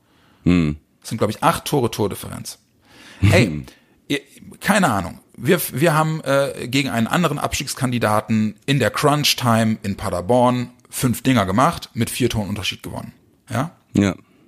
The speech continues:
Speaker 1: Wir haben das Hinspiel mit fünf Toren Unterschied verloren gegen Mainz, darf man
Speaker 2: Ja,
Speaker 1: nicht
Speaker 2: gut, okay.
Speaker 1: vergessen.
Speaker 2: Aber wie gesagt, nochmal, bin ich fest, also bin ich fest von überzeugt, äh, alles, was wir jetzt durchspielen,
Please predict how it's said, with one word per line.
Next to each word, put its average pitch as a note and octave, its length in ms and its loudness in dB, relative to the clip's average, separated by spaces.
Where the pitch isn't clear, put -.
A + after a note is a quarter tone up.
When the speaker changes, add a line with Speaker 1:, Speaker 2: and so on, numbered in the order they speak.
Speaker 1:
Wir G2 140 2
haben G#2+ 100 2
das G#2 120 -2
Hinspiel C3 380 2
mit A#2+ 140 4
fünf B2 220 -2
Toren A2+ 220 2
Unterschied G#2 340 0
verloren G#2 360 2
gegen D#2 200 0
Mainz, C#2 300 -4
darf D#2 140 0
man D#2 120 4
Speaker 2:
Ja, G3+ 140 6
Speaker 1:
nicht E4+ 80 4
Speaker 2:
gut, C4+ 100 -2
okay. C#3 120 0
Speaker 1:
vergessen. - 200 -2
Speaker 2:
Aber D#3 360 2
wie F#3+ 100 2
gesagt, A#2 320 2
nochmal, F#2+ 520 -2
bin B2+ 400 -2
ich D3+ 100 -4
fest, - 300 -2
also C3 160 -4
bin D#3 140 -2
ich D3 100 -6
fest E3 240 -2
von D#3 120 -2
überzeugt, C3 600 -2
äh, - 260 -6
alles, D3 380 0
was C3 160 2
wir C#3 80 0
jetzt B2 280 -2
durchspielen, A#2+ 840 2